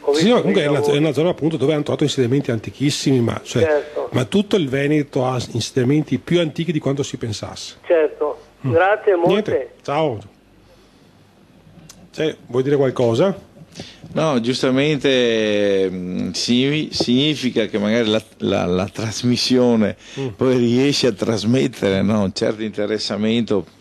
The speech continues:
Speaker 3: e una certa vivacità poi nella gente anche a, mm, a viaggiare,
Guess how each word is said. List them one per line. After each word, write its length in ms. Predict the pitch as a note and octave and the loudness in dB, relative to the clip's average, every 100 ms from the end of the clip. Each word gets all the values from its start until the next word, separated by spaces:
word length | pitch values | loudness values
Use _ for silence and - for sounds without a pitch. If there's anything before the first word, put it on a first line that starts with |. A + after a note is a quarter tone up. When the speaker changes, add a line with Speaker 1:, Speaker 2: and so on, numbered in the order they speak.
| - - - - | -20 -20 -20 -6
Speaker 3:
e 680 | G2+ G#2+ F#2+ F#2 F2+ F2+ F2+ | -2 0 0 0 0 0 0
una 140 | G2+ | -2
certa 360 | G2+ B2 A2+ A2+ | -2 -2 0 -2
vivacità 800 | F#2 G2+ G#2+ A2 - G2+ C3+ C#3 | -2 -2 -2 -2 -4 -2 0 0
poi 220 | A2 B2 | 0 0
nella 260 | A#2+ G#2 G2+ | 0 0 -2
gente 360 | F#2+ C3+ A#2+ A#2 | -2 -4 -2 -2
anche 520 | G#2+ A2 - A2+ F#2 - - - - | -2 -4 -2 -2 -2 -10 -20 -20 -10
a, 640 | G2+ F#2+ F#2+ F#2 F#2 F#2 | -6 -4 -4 -4 -2 -2
mm, 540 | F#2 F#2 F2+ F2+ F2 E2 - - | 0 0 0 0 0 0 -2 -2
a 100 | G#2+ | 0
viaggiare, 640 | G#2 G2 G#2+ A#2+ A2+ F#2 | 0 0 0 0 0 -2